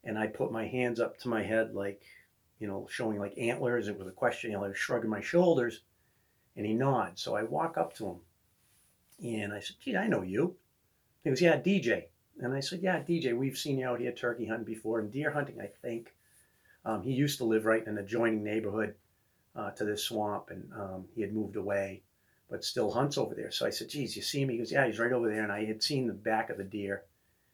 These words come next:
And I said, "Have you seen movement?" He said, "Uh, five minutes ago he moved."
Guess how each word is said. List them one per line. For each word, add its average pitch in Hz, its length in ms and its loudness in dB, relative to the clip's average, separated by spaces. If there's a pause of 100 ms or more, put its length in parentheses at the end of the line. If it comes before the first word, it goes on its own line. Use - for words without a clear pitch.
(320)
And 117 80 -8
I 110 40 -8
said, - 140 -6
"Have 101 80 -6
you - 40 -6
seen 135 240 4
movement?" - 460 6
He 107 100 -12
said, 117 160 -4
"Uh, 110 60 -2
five 156 260 2
minutes 143 220 0
ago 98 220 -4
he 98 100 -4
moved." - 400 -6